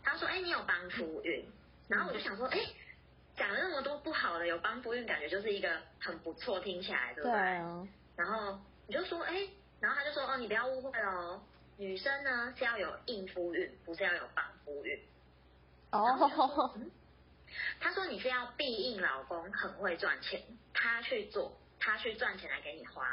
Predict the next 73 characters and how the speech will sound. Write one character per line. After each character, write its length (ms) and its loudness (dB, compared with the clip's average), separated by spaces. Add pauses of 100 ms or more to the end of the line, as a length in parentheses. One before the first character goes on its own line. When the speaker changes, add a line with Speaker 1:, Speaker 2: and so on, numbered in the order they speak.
(240)
Speaker 2:
对。 240 0
Speaker 1:
可 80 -4
是 120 0
你 120 -4
的 80 0
帮 220 -2
夫 160 0
运 180 0
是 100 0
你 120 -6
太 240 0
会 160 2
做， 200 0
你 100 -8
会 180 0
一 140 -4
直 240 -14
做， 260 -2 (300)
你 100 -4
会 220 2
一 160 -4
直 120 -2
帮 200 0
你 120 0
老 120 0
公 240 -10
做。 320 -4
那 60 4
你 120 -2
想 120 2
想 80 -6
看， 100 0
两 160 -2
个 60 0
人 140 -2
关 140 -2
系 80 -2
就 120 2
是， 100 0
当 160 2
你 80 -4
一 140 -8
直 100 -4
做， 160 0
一 120 0
直 60 0
做 180 2
的 60 -4
时 60 -6
候， 120 -2
对 160 0
方 160 0
就 100 2
会 80 2
觉 120 -2
得 120 -2
自 120 -18
己 120 -12
可 100 -6
以 40 -2
不 100 -8
用 100 -10 (120)
做。 160 -6 (500)
Speaker 2:
好 180 6
惨 380 0
哦。 60 0
Speaker 1:
然 20 4
后 160 2 (100)
反 100 2 (160)
而， 300 0 (320)
反 100 2
而 380 2
对 300 -2